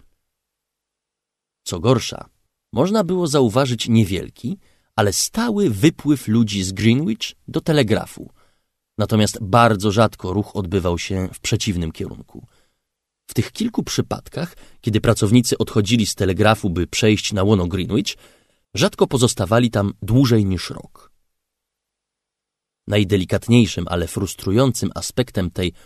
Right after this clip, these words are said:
konkurencyjnej relacji, nie dającym kierownictwu Greenwich spać po nocach, był fakt, że dyrektor naczelny Telegrafu, Rich O'Connor, rzadko lub wcale zauważał istnienie Greenwich.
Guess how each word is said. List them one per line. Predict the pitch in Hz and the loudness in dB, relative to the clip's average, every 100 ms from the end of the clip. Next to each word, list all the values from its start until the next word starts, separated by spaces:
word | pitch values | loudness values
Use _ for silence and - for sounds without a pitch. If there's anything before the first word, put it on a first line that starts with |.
| _ - | _ -4
konkurencyjnej | 113 98 107 95 98 139 131 101 92 | -2 0 0 0 2 2 2 2 2
relacji, | 92 87 - - 139 - _ _ _ _ _ - | 0 -2 -4 -4 -4 -4 _ _ _ _ _ -2
nie | 104 | 0
dającym | 98 107 120 - 107 | 4 4 4 2 -2
kierownictwu | - 95 90 123 - - 98 | 0 -2 2 2 0 -4 -2
Greenwich | 110 123 113 98 | 4 6 6 4
spać | - - - 123 - | 0 -4 -2 -2 -2
po | 101 90 | -4 -2
nocach, | 90 - - 131 | -4 -4 -6 -4
był | 95 85 | -2 -2
fakt, | - 180 - - - _ _ | -2 -4 -4 -14 -20 _ _
że | - 92 104 98 | -6 2 2 4
dyrektor | 104 147 - 123 | 4 2 2 0
naczelny | 101 92 196 165 | 0 0 0 0
Telegrafu, | 110 90 92 - - - - _ _ _ _ - | -2 -4 -4 -6 -8 -12 -12 _ _ _ _ 0
Rich | 117 127 | 2 2
O'Connor, | 92 - 160 95 - 110 _ _ _ _ | -2 -2 0 0 -4 -10 _ _ _ _
rzadko | 143 190 - - 170 | -8 -8 -8 -6 -2
lub | 147 127 - | 0 -2 -8
wcale | - - 135 131 120 123 | -8 0 2 4 4 2
zauważał | 101 95 92 101 101 98 | 4 2 4 2 2 -2
istnienie | 95 - - 90 98 | -4 -10 -8 -4 -2
Greenwich. | 120 123 85 76 - | 2 2 0 -4 -12